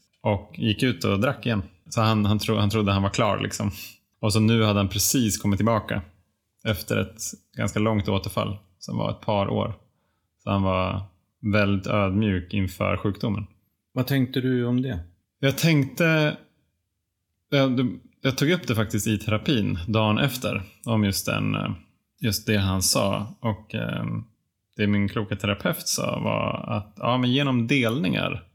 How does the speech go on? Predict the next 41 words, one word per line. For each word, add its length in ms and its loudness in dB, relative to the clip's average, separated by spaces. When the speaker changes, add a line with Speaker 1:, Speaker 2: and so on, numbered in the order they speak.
Speaker 1:
det 60 -2
vi 100 -2
kan, 220 0
det 80 2
vi 100 0
hör 260 0
av 100 2
andra, 400 0
det 100 2
höjer 480 4
vår 180 2
egen 280 2
botten. 440 -4
Vi 80 2
behöver 420 2
inte, 520 0
vi 100 0
behöver 520 2
inte, 400 -2
om 180 -2
vi 80 0
inte 180 -4
vill, 240 -4
sjunka 420 -2
lika 300 -2
djupt 380 -4
som 220 2
om 100 6
vi 80 4
inte 260 2
hade 160 2
hört 300 -2
det 60 -6
där. 200 -6
Speaker 2:
Ja, 220 2
jag 160 0
tänker 280 2
också 220 -2
på 180 -2
att 180 -2
du 760 0